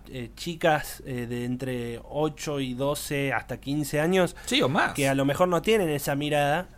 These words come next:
Speaker 1: y al contra-, o más, no, pero, pero que lo entienden como una escena que, empoderadora, digamos,
Speaker 2: Ujú.
Speaker 1: y que la va, le, le genera como esa sensación de, "Qué mortal, mirá el lugar que nos pusieron", la verdad. Pero yo me lo permito dudar porque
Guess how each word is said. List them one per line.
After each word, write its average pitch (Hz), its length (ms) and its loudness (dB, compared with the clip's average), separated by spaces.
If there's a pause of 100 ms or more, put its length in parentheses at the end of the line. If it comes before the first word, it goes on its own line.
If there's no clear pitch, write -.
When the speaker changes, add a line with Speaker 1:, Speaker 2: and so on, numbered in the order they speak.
(120)
Speaker 1:
y 156 180 2
al 160 120 8
contra-, 156 260 2
o 139 60 6
más, 202 400 6
no, 277 240 8
pero, 240 340 6
pero 226 200 4
que 214 100 0
lo 226 80 8
entienden 285 320 6
como 220 160 2
una 247 120 6
escena 202 580 6
que, 147 220 -4
empoderadora, 143 720 2
digamos, 117 540 2
Speaker 2:
Ujú. 180 80 0
Speaker 1:
y 123 80 -4
que 123 300 -4
la 123 120 0
va, 190 220 6 (380)
le, 147 200 2
le 147 140 2
genera 208 380 4
como 170 180 0
esa 190 140 0
sensación 151 540 0
de, 151 180 0
"Qué - 100 -4
mortal, 156 540 4
mirá 156 180 2
el 196 80 0
lugar 180 220 2
que 180 80 -4
nos 147 100 -4
pusieron", 151 420 -2
la 131 80 -2
verdad. 196 300 4 (460)
Pero 160 160 -2
yo 247 140 2
me 277 80 4
lo 196 140 2
permito 190 480 4
dudar 165 360 4
porque 139 340 -6